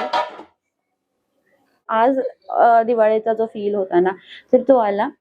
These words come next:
नमस्कार, मी फिरोजा आणि आजच्या आपल्या नवीन व्हिडिओमध्ये मी तुम्हा सगळ्यांचं मनापासून पुन्हा एकदा खूप खूप स्वागत करते. तर आजचा व्लॉग स्टार्ट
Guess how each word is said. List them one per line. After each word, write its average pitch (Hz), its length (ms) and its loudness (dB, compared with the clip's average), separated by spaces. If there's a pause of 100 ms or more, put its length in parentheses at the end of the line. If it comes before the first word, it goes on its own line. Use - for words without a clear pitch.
(140)
नमस्कार, 415 540 2
मी 349 160 0
फिरोजा 311 360 -2
आणि 294 140 0
आजच्या 269 280 -2
आपल्या 269 180 -2
नवीन 277 240 -4
व्हिडिओमध्ये 370 500 0
मी 330 140 4
तुम्हा 440 380 0
सगळ्यांचं 285 340 -2
मनापासून 285 480 0
पुन्हा 262 280 0
एकदा 226 180 -4 (100)
खूप 359 240 0
खूप 330 180 -10
स्वागत 262 300 2
करते. 240 260 -2
तर - 440 -8
आजचा 302 220 2 (120)
व्लॉग 294 280 0
स्टार्ट 339 300 -2